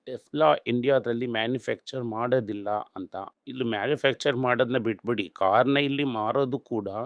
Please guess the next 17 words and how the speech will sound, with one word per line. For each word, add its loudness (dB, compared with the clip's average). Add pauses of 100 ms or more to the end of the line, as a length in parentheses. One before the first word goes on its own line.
ಇಲೈಟ್ 2
ಜನಗಳು 0
ಒಂದೋ 4
ಎರಡೋ 4
ಕಾರ್ನೇ 4
ತಗೋತಾರೆ 0
ಬಿಟ್ರೆ -6 (260)
ದೊಡ್ಡದಾಗಿ 4
ಇಂಡಿಯಾದಲ್ಲಿ 2
ಬ್ರೇಕ್ -6
ಥ್ರೂ -6
ಸಿಗಲ್ಲ. -4 (360)
Tesla 0
ಕಾರ್ನ 4
ಇಂಡಿಯಾ -2
ಮಾಡಿಲ್ಲ -4
ಅಂದ್ರೆ -6